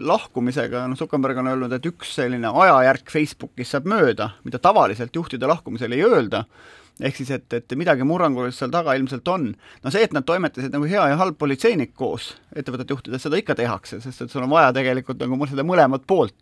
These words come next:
eks. Et, et aga, aga millega siis see proua tegelema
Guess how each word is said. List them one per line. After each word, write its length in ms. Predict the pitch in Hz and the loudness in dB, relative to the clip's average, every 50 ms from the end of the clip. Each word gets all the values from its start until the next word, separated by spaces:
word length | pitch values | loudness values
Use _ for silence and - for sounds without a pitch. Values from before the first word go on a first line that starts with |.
| - | -14
eks. 160 | - - - - _ - - - - - - - - _ _ - | -14 -14 -16 -20 _ -20 -20 -20 -20 -20 -20 -20 -20 _ _ -12
Et, 320 | - 120 123 127 123 - 127 | -8 -6 -6 -6 -6 -6 -8
et 140 | - - - | -6 -2 0
aga, 300 | 131 139 139 135 139 139 | 0 4 4 6 4 4
aga 100 | 131 147 | 4 2
millega 400 | 175 220 226 175 139 139 135 135 135 131 120 127 135 | 2 2 2 2 4 4 2 4 2 2 0 0 -2
siis 160 | 147 135 135 - | -4 -6 -6 -6
see 100 | - 139 | -6 -2
proua 240 | 131 151 147 151 190 | 0 2 2 4 4
tegelema 400 | 233 254 208 151 127 120 123 | 4 6 6 4 4 4 2